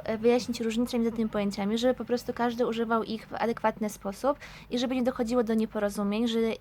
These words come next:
jakiś zapach, jakąś markę, która na przykład jest marką udaną, nazywamy odpowiednikami. Jeszcze jest coś takiego jak inspiracja zapachowa, inspirowanie się jakąś marką.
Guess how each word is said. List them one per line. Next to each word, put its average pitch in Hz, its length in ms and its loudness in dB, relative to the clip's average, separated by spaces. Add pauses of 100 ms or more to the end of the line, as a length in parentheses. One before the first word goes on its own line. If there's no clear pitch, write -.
(100)
jakiś 233 360 -2
zapach, 208 400 0
jakąś 220 340 -4
markę, 196 300 -2
która 240 180 -2
na 240 60 2
przykład 233 180 -8
jest 233 120 -10
marką 214 280 -2
udaną, 202 460 2 (380)
nazywamy 214 520 2
odpowiednikami. 202 800 -4 (840)
Jeszcze 240 240 -2
jest - 80 -4
coś 233 120 -6
takiego 226 300 -4
jak 220 140 -2
inspiracja 220 720 -2
zapachowa, 214 520 -4
inspirowanie 220 600 0
się 220 140 -8
jakąś 214 300 -6
marką. 214 400 -2